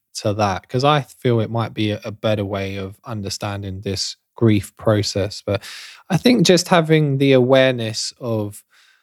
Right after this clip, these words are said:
where you're at on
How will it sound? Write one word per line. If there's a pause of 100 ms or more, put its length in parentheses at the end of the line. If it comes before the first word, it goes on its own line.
(320)
where
you're
at (540)
on